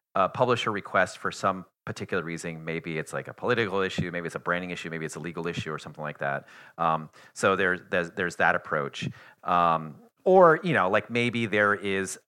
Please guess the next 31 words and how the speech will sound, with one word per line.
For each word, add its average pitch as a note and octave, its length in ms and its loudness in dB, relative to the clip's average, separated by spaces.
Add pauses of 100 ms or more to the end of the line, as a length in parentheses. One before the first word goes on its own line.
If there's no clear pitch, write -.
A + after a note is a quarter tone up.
something B2+ 320 -4
intrinsically, A2+ 880 -4 (720)
uh, F#2+ 260 2
a G#2 60 -2
problem A#2+ 300 2
with G#2+ 120 -2
the G#2 100 -4
original G2 320 -4
game F#2+ 220 -6
that E2+ 120 -6
causes F#2 380 0
a E2+ 40 -8
crash, - 640 0 (280)
um, E2+ 440 -2 (200)
that E2+ 440 0 (300)
may G2 240 -2
be, F2+ 400 -4
uh, D#2 200 -2
problematic E2+ 600 0
for D#2 460 0
first-party F2 540 -2
submissions F2+ 460 -8
these F#2 180 -8
days G#2+ 200 0
'cause, - 160 -10
you F2 60 -10
know, E2+ 60 -2
they E2+ 80 -6
don't E2 160 -4
like D#2 140 -4
crashes. E2 500 -4